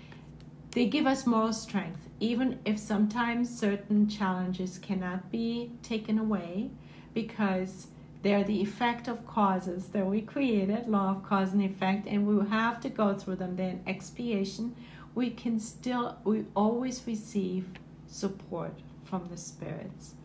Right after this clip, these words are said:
Always there is support. And we help to avert evil spirits, divert evil spirits, m-, ignorant spirits, meaning obsessors.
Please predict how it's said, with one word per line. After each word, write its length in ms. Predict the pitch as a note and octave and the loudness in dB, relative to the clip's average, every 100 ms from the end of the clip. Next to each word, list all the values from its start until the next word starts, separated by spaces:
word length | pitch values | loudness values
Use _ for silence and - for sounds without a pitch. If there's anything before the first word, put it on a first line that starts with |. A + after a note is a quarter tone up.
| - - - | -18 -16 0
Always 760 | G3+ G3+ F#3 D3+ - - - - - - | 4 6 4 -2 -8 -14 -16 -16 -18 -10
there 160 | F3+ F3 | -8 -6
is 300 | E3+ - - - - - - - - - - - - - - | -8 -10 -14 -18 -18 -18 -20 -20 -20 -20 -18 -18 -18 -18 -18
support. 640 | - F#3+ - - D#3+ - - - - - - - | -8 -8 -8 -6 -6 -6 -14 -18 -18 -18 -14 2
And 640 | G#3 G#3 G#3 A3+ D#4+ - - - - - - - - - | 6 6 6 4 2 -6 -10 -18 -18 -18 -18 -18 -18 -2
we 160 | G#3+ G#3 | 2 2
help 480 | F#3+ F#3 F3 F#3 - - - - - - | 0 -4 -4 -6 -10 -16 -18 -18 -18 -4
to 140 | G#3 | -2
avert 580 | G3+ F#3+ F#3 E3+ E3+ - - - - | 0 0 -2 -4 -8 -12 -16 -16 -4
evil 360 | F#3 F3 E3+ - | -2 -2 -6 -8
spirits, 600 | - - F3+ D#3 - - | -10 -6 -4 -4 -8 -2
divert 600 | G#3 G3+ F3 E3+ E3+ - - | 2 2 0 -4 -6 -12 -10
evil 260 | E3+ E3 | -8 -8
spirits, 640 | - - - F#3 E3+ - - | -10 -12 -8 -8 -8 -10 -8
m-, 120 | F#3+ - - - - | -8 -8 -14 -16 -2
ignorant 460 | G#3+ G#3 F#3 E3 D3 | 0 2 0 -2 -8
spirits, 500 | - - - - - | -8 -8 -8 -10 4
meaning 640 | G#3 G#3+ G3+ G#3 B3+ - - - - | 8 8 8 4 2 -4 -14 -18 -10
obsessors. 840 | G3+ - - D3+ - - - - | -8 -6 -8 -8 -10 -12 -14 -16